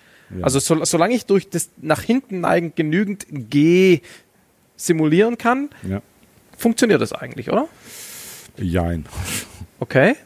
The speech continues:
Speaker 1: Ja,
Speaker 2: Wo ist der
Speaker 1: ich
Speaker 2: Haken?
Speaker 1: hatte ja vorhin gesagt, man wird ja auch gleichzeitig leichter. Also
Speaker 2: Genau,
Speaker 1: man
Speaker 2: dieses leichter wird Problem verstehe ich. Das kriegt man
Speaker 1: Also,
Speaker 2: nicht kompensiert.
Speaker 1: also die Grenze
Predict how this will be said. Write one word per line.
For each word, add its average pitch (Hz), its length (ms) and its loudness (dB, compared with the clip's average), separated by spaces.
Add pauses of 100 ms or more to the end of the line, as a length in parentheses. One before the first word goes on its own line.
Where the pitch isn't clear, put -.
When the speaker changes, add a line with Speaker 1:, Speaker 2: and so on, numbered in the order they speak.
(540)
Speaker 1:
Ja, 85 100 -6
Speaker 2:
Wo - 40 -2
ist 104 100 -6
der 131 80 -6
Speaker 1:
ich 127 60 -2
Speaker 2:
Haken? 120 120 4
Speaker 1:
hatte 135 140 0
ja 123 120 4
vorhin 127 200 -2
gesagt, 104 280 2
man 110 180 -2
wird 120 160 0
ja 123 80 2
auch 110 120 0
gleichzeitig 104 480 -4
leichter. 80 360 -8
Also 78 120 -8
Speaker 2:
Genau, 202 160 4
Speaker 1:
man 165 60 2
Speaker 2:
dieses 160 220 0
leichter 185 300 4
wird 175 140 2
Problem 147 280 2
verstehe 110 280 -4
ich. - 120 -20
Das 147 180 -4
kriegt 147 180 0
man 120 80 -4
Speaker 1:
Also, 120 60 -2
Speaker 2:
nicht 113 100 -4
kompensiert. 98 520 -6
Speaker 1:
also 101 180 -20
die 98 360 -4 (240)
Grenze 135 880 2